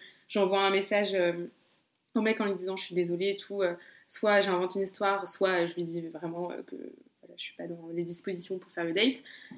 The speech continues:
Bah, j'ai juste, euh, je me suis juste mise sous la couette et en mode, « Ce problème n'existe pas. » <laughs> Alors c'est hyper lâche et tout, mais en même temps,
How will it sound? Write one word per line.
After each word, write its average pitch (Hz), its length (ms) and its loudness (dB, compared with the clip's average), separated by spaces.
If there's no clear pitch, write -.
Bah, 175 100 6
j'ai 175 140 0
juste, 196 280 -2
euh, 170 520 2
je - 120 2
me 277 60 10
suis 277 100 10
juste 277 180 10
mise 330 180 10
sous 339 80 10
la 233 140 12
couette 349 340 12
et 302 240 12
en 233 100 10
mode, « 254 180 8
Ce - 120 4
problème 214 380 6
n'existe 294 360 8
pas. » 311 160 12
<laughs> 359 1120 6
Alors 185 160 4
c'est - 260 4
hyper 202 280 4
lâche 220 260 4
et 202 60 0
tout, 339 280 4
mais 196 160 2
en 190 40 4
même 190 160 4
temps, 302 280 2